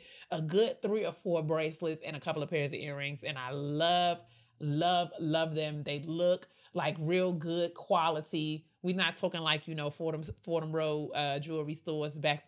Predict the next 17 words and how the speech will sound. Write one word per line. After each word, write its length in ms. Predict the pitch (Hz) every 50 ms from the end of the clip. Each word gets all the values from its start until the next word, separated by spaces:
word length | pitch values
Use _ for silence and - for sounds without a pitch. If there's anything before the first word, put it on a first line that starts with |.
| -
but 160 | - 165 151 160
back 160 | 156 156 151
in 40 | 156
the 40 | 143
day. 280 | 143 156 151 143 147 - - - -
No, 120 | 156 156
we 100 | 190 233
talking 220 | 226 240 190 180
about 280 | 170 139 143 139 151 147 143
real, 520 | 151 170 180 180 180 175 170 175 175 175 - _ _ _ _ _
real, 840 | 170 165 165 165 190 208 214 214 208 208 202 196 196 196 196 180 - -
um, 540 | 165 165 165 160 151 147 143 139 135 127 - -
you 140 | 175 170 156
know, 240 | 139 131 131 139 - - _ _ -
fine, 680 | 233 220 233 233 233 233 226 226 226 220 196 185 185
luxurious 640 | 185 185 175 165 170 196 202 196 185 190 190 196 190 190 -
pieces 480 | - 226 190 185 185 - 160 156 147